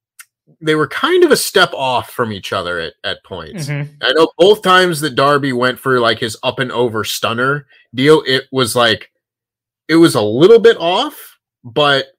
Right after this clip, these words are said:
Speaker 1: it didn't affect my overall, you know, enjoyment of the match. I thought it was still good. It just, it, you know,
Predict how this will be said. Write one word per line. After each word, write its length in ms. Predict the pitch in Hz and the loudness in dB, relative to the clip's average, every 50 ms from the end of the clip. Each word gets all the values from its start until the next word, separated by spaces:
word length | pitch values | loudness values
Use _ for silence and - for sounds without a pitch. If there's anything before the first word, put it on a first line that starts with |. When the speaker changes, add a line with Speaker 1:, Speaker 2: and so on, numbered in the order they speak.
| _ _ | _ _
Speaker 1:
it 160 | - 151 139 | -6 -4 2
didn't 220 | - 208 214 185 160 | 4 4 4 4 2
affect 680 | 143 - - - 170 165 156 - - - - - - _ _ _ _ _ _ _ _ _ _ _ _ | -6 -6 -4 0 2 2 2 2 -2 -8 -14 -14 -16 _ _ _ _ _ _ _ _ _ _ _ _
my 160 | - 135 135 131 - - | -8 -6 -6 -6 -6 -2
overall, 1160 | 151 160 160 165 160 139 139 143 135 127 127 123 120 117 110 104 98 92 90 90 92 101 _ _ _ _ _ _ _ _ _ - | 2 4 4 4 2 0 -2 -2 -2 0 0 0 0 0 -2 -2 -4 -4 -6 -8 -10 -12 _ _ _ _ _ _ _ _ _ -12
you 100 | 123 117 | -8 -6
know, 140 | 110 110 | -6 -4
enjoyment 560 | 110 117 120 110 117 120 117 113 107 104 98 110 | -6 -6 -6 -6 -4 -4 -4 -4 -4 -8 -8 -10
of 80 | 107 | -10
the 80 | 98 95 | -8 -6
match. 540 | 92 87 85 - - - - - - - _ | -6 -4 -4 -4 -6 -8 -12 -16 -16 -14 _
I 80 | - 110 | -10 -6
thought 180 | 110 143 143 147 | -2 -2 0 0
it 40 | |
was 120 | 131 127 120 | -2 -2 -2
still 160 | - 160 147 | -2 -2 -2
good. 320 | 117 110 135 131 120 107 95 | -2 -2 0 0 0 0 -2
It 100 | 98 - | -4 -8
just, 180 | - - - | -10 -12 -10
it, 160 | - 98 101 87 _ _ _ _ _ _ | -8 -10 -10 -10 _ _ _ _ _ _
you 100 | - 90 | -20 -20
know, 200 | - - - - | -20 -20 -20 -20